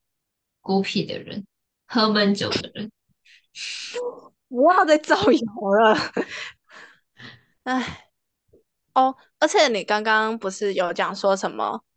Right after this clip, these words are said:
Speaker 2: 我会喜欢就是跟别人聊他们的一些思想，然后就感觉好像是体验过嘛。我觉得讲非常的好。
Speaker 1: 嗯。
Speaker 2: 因为我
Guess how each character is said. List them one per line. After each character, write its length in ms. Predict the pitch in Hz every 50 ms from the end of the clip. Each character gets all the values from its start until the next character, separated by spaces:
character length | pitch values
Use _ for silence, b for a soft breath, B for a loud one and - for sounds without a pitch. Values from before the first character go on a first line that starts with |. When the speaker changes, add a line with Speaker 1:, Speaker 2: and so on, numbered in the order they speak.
| - _ _ _ _ _
Speaker 2:
我 260 | - 208 202 196 190
会 580 | 196 - - 285 277 254 233 214 196 185 190 220
喜 380 | - - - - 185 - -
欢 540 | 185 - - 214 208 196 196 190 190 202 214
就 140 | - 202 202
是 420 | 202 220 202 190 185 185 185 - - _ _ _ _ _ _ _ _
跟 200 | - 240 233 240
别 180 | 226 226 196 185
人 180 | 180 180 185
聊 500 | 185 160 98 73 69 90 110 - - - _
他 180 | - - 233 214
们 240 | 220 214 190 170 143
的 300 | - 131 110 98 80 -
一 80 | -
些 280 | 214 - 196 190 185 185
思 300 | - - - - 196 196
想， 220 | - - 180 151 190 - B B B B B B B B _
然 180 | - 214 214 196
后 220 | 220 214 196 190
就 200 | 190 - - 220
感 160 | 214 196 170
觉 100 | 170 175
好 60 | 165 180
像 120 | 190 208
是 60 | 208
体 240 | 196 - - - -
验 220 | 180 196 180 139 -
过 220 | - 143 110 - -
嘛。 140 | - - - - _ _ _ _ _ _ _ _
我 80 | - 226
觉 120 | - 294
得 60 | 330
讲 240 | 330 - 220 202 233
非 160 | - 269 269
常 180 | 330 302 214 190
的 100 | 196 196
好。 360 | - - - - - - _ _ _ _ _ _ _ _ _ _ _ _ _ _ _ _ _ _ _
Speaker 1:
嗯。 440 | - 190 180 - - - - - - - _ _ _ _ _ _ _ _ _ _ _ _ _ _ _
Speaker 2:
因 100 | - 359
为 120 | 415 440 392
我 480 | 294 240 202 202 196 196 202 - -